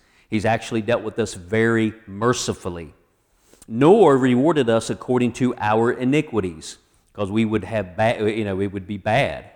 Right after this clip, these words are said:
whatever that would be. Uh, now, eleven, "For as the heaven is high above the earth, so great is his mercy toward them that fear him." Now, I don't know, uh,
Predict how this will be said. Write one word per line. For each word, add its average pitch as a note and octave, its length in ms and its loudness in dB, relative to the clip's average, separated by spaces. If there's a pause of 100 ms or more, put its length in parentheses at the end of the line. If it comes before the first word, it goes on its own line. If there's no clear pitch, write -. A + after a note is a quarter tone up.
(100)
whatever G#2 480 -2
that G2 180 -4
would F#2 140 -12
be. A2 440 -2 (520)
Uh, G2+ 260 2 (340)
now, G#2+ 320 -4 (100)
eleven, A2+ 440 2
"For C3 380 0
as B2 280 -2
the G#2 160 -4
heaven D#3 600 -2
is G#2 280 -4
high C3 400 -2
above A2+ 520 -2
the F#2+ 200 -14 (100)
earth, B2+ 500 0 (440)
so C3+ 320 2
great C3 480 2
is A#2+ 260 0
his G#2 240 -2
mercy A#2+ 420 -2
toward A#2 300 -6
them A2 240 -4
that G#2+ 260 -6
fear C3+ 220 0
him." F#2 320 -10 (1300)
Now, G#2 240 -4
I A#2+ 100 2
don't C#3 160 0
know, B2 400 0
uh, G2 460 -4